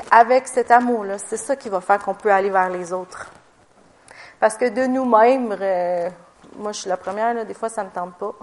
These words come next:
<laughs> Mais quand je suis poussée par l'amour de Dieu, c'est plus fort que moi.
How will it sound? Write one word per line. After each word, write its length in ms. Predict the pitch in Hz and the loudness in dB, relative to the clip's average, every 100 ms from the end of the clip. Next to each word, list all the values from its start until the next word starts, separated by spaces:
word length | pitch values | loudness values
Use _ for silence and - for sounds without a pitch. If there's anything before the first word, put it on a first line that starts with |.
| - - | -8 -2
<laughs> 1400 | - 480 - - 508 - - - - - 679 - - 370 311 - - - - - - - | 2 6 6 8 8 8 4 4 -2 -2 -2 -6 -8 -6 -6 -8 -20 -16 -12 -12 -10 2
Mais 220 | 254 254 | 4 6
quand 160 | 302 349 | 6 6
je 60 | |
suis 100 | - | -2
poussée 420 | 247 269 254 302 | -8 -8 -2 0
par 220 | 302 233 233 | 8 10 12
l'amour 400 | 240 247 262 247 | 10 8 4 4
de 140 | 202 | 0
Dieu, 160 | 196 247 | -2 -8
c'est 140 | 254 | -8
plus 200 | 254 254 | -6 -8
fort 320 | - 208 220 220 | 2 6 6 4
que 80 | |
moi. 260 | 185 185 | -4 -6